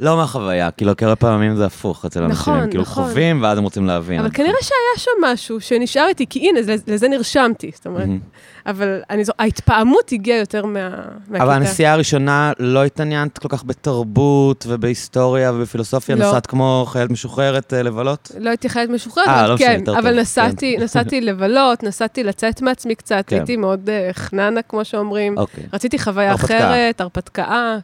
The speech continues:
Speaker 2: כן.
Speaker 1: אמ, ו-, אוקיי, אז תמשיכי משם, כאילו, כאילו,
Speaker 2: ואז
Speaker 1: הסיפור
Speaker 2: למ-,
Speaker 1: לא-, הסיפור לא נגמר
Speaker 2: כן,
Speaker 1: פה,
Speaker 2: לא,
Speaker 1: ספוילר,
Speaker 2: ו-,
Speaker 1: כן.
Speaker 2: אני, זה, אז ההתאהבות, אז החוויה הראשונה הייתה פיזית בשטח, ההתאהבות הייתה בכיתה, אבל ה-, באמת הקשר ה-,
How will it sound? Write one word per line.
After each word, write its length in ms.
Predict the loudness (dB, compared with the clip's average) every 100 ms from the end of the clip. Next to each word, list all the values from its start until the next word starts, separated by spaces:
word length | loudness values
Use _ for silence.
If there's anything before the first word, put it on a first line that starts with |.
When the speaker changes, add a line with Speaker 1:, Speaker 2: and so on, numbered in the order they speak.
| _
Speaker 2:
כן. 220 | -12 -10 -14 _ _ _ _ _ _ _
Speaker 1:
אמ, 920 | 0 2 4 2 2 0 -2 -2 -2 -4 _ _ _ _ _ _ -14 -12 0
ו-, 180 | 2 2 0 -4
אוקיי, 300 | 0 0 2
אז 100 | 0
תמשיכי 380 | -2 -6 -6 -6
משם, 320 | -8 -6 -6
כאילו, 200 | -6 -12
כאילו, 140 | -6 0
Speaker 2:
ואז 160 | 2 2
Speaker 1:
הסיפור 160 | 2 4
Speaker 2:
למ-, 40 |
Speaker 1:
לא-, 60 | 4
הסיפור 280 | 2 2 4
לא 80 | 6
נגמר 220 | 4 4
Speaker 2:
כן, 140 | 4 4
Speaker 1:
פה, 80 | 6
Speaker 2:
לא, 80 | 6 6
Speaker 1:
ספוילר, 320 | 6 6 4
Speaker 2:
ו-, 60 | 0
Speaker 1:
כן. 200 | -2 -2 -4
Speaker 2:
אני, 120 | -4 -4 -8 -10 0
זה, 140 | 2 2
אז 140 | 2
ההתאהבות, 460 | 2 2 0 0 -4
אז 140 | -6 -4
החוויה 280 | -4 2 4 4
הראשונה 300 | 2 2 2
הייתה 220 | 0 -2
פיזית 320 | -6 -8 -6
בשטח, 480 | -8 -10 -10 -8 -6
ההתאהבות 500 | -4 -2 -2 0 0
הייתה 240 | 2 2
בכיתה, 480 | 0 -2 -6 -6 -6 -8 _ _ _ _ _ -20 -20 -20 _ -6
אבל 280 | -2 2 2
ה-, 40 |
באמת 640 | 2 2 2 2 4 2 2
הקשר 640 | -2 2 0 0 -4 -2
ה-, 380 | -2 -2 -4 -6